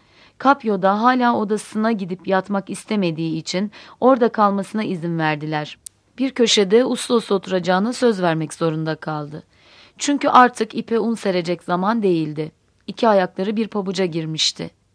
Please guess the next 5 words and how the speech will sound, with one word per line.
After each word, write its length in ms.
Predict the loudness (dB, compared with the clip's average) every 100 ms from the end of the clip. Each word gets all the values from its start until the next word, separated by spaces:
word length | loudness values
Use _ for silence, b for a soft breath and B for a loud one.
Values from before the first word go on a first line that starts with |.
| _
Gervais, 560 | 2 4 4 2 2 -2 B B B
Agustin'i 540 | 2 2 -2 -2 -2 -2
suçlayıcı 580 | -4 -4 -2 -2 -2
bir 100 | -6
tavırla, 640 | -6 -2 -2 0 0 0